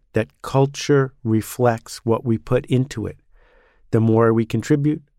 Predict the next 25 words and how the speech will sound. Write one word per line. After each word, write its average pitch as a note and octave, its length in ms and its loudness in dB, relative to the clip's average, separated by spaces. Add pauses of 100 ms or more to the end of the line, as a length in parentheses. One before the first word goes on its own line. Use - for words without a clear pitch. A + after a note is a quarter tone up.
the G#2+ 80 0
more F#2+ 200 -2
we F#2 120 -6
get F#2 260 -8
back. A2 440 0
The G#2 60 -4
more A2 200 2
we G#2+ 120 0
contribute, C#3+ 560 0
the A2 80 0
better G2+ 300 0
the G#2 140 -2
culture C3 360 -2
gets. F#2+ 320 -8
The G#2 100 -4
better G#2+ 280 -2
the G#2 140 -8
culture D3+ 340 0
gets, A#2 340 0 (520)
the B2+ 100 4
better A2 400 4
it G#2 80 0
is F#2+ 320 -2 (100)
for - 280 -6
everyone. A2+ 600 0